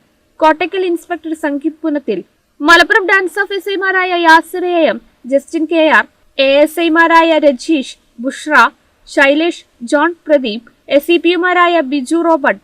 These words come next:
ബിനു കുമാർ, നിഷാദ്, മുഹമ്മദ് റാഫി, സി പി ഒമാരായ ജിജു, മുഹമ്മദ് അമ്പിളി എന്നിവരുൾപ്പെട്ട സംഘമാണ് പ്രതികളെ പിടികൂടിയത്.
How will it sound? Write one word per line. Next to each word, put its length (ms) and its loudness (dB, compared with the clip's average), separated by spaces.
ബിനു 300 -2
കുമാർ, 280 0
നിഷാദ്, 460 -2
മുഹമ്മദ് 400 -2
റാഫി, 300 -2
സി 140 -4
പി 120 -2
ഒമാരായ 340 4
ജിജു, 260 -4
മുഹമ്മദ് 520 -4
അമ്പിളി 360 0
എന്നിവരുൾപ്പെട്ട 600 -2
സംഘമാണ് 480 -2
പ്രതികളെ 420 -2
പിടികൂടിയത്. 600 -8